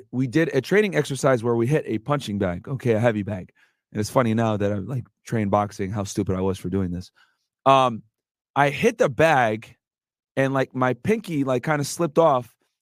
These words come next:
and I broke my hand, guys. Uh, broke my, my right hand pinky, right? I broke it 'cause it was, like,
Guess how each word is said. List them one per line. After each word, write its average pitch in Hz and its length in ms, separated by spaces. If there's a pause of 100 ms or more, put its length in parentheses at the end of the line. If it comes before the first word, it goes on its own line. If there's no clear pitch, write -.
(140)
and 143 140
I 139 80
broke 165 440
my 147 160
hand, 156 360
guys. 98 520
Uh, 120 320
broke 139 300
my, 143 160 (240)
my 117 160
right 143 260
hand 139 260
pinky, 123 380 (360)
right? 117 220
I 101 140 (640)
broke 127 260
it 85 120
'cause 113 140
it 123 60
was, 120 140
like, 117 240